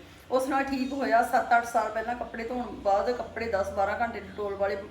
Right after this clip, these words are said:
ਡੁਬੋ ਕੇ ਫਿਰ ਸੁਕਾਉਣ ਵਾਸਤੇ ਕਿਹਾ ਸੀ, ਉਦੋਂ ਦਾ ਡਾਕਟਰ Monday to Tuesday ਦਵਾਈ ਦਿੰਦੇ ਸੀ।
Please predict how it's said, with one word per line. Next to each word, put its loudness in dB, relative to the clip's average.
ਡੁਬੋ -4
ਕੇ -4
ਫਿਰ 0
ਸੁਕਾਉਣ 4
ਵਾਸਤੇ 4
ਕਿਹਾ 0
ਸੀ, -4
ਉਦੋਂ -4
ਦਾ -4
ਡਾਕਟਰ -2
Monday -4
to -10
Tuesday -4
ਦਵਾਈ 4
ਦਿੰਦੇ -2
ਸੀ। -8